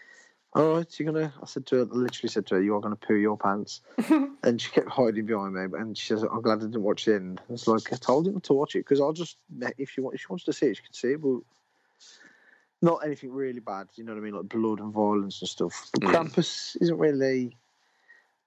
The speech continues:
Speaker 1: like that, is it? It's
Speaker 2: I
Speaker 1: There's a bit when he
Speaker 2: didn't
Speaker 1: eats the one girl, I suppose, but there's nothing really nasty in there. It's
Speaker 2: Mm.
Speaker 1: left down to the imagination.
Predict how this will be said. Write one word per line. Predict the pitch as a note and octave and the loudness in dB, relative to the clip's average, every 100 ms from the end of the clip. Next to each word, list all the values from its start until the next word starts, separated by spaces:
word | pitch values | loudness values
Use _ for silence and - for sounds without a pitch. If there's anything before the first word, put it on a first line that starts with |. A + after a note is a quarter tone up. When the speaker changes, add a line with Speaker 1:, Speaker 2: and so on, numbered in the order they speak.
| _ | _
Speaker 1:
like | A#2+ C3+ D3+ - | 2 2 2 -2
that, | F#2+ D#2+ | -6 -6
is | G#2 B2 | -8 -4
it? | G2 | -6
It's | E2+ - - - - - - _ _ _ - _ _ - - _ _ _ _ _ _ - | -6 -12 -16 -16 -18 -20 -20 _ _ _ -20 _ _ -20 -20 _ _ _ _ _ _ -6
Speaker 2:
I | D#3 | 0
Speaker 1:
There's | G3+ D#3+ | 2 4
a | |
bit | G3 G#3 | 4 4
when | G3+ | 2
he | |
Speaker 2:
didn't | G3 F#3 | 2 0
Speaker 1:
eats | - | 0
the | E3 | 2
one | C#3+ A2+ G2 | 4 2 0
girl, | G#2+ G#2 G2 F#2+ F#2+ - | -2 0 0 -2 -6 -14
I | - | -16
suppose, | - G#2+ G#2 G#2+ G#2+ - - | -4 -2 -2 -4 -8 -14 -4
but | A2+ - - | -4 -4 -10
there's | E3 | -8
nothing | G3 - | -4 0
really | F3+ E3+ E3+ | 2 4 0
nasty | D3 C#3 - - D#3 | -2 -4 -4 0 0
in | B2+ G#2 | 0 -6
there. | F2+ D#2+ - _ _ _ _ _ _ _ _ _ _ _ _ | -10 -10 -14 _ _ _ _ _ _ _ _ _ _ _ _
It's | - D#3+ F3+ F3+ F#3 | -14 -10 -8 -6 0
Speaker 2:
Mm. | D#3+ | 2
Speaker 1:
left | D3 - | 2 0
down | D3 | -2
to | C#3+ | -2
the | C#3+ | -4
imagination. | C#3+ C3 B2+ A#2+ A2 - C#3+ | -4 -4 -6 -6 -8 -10 -14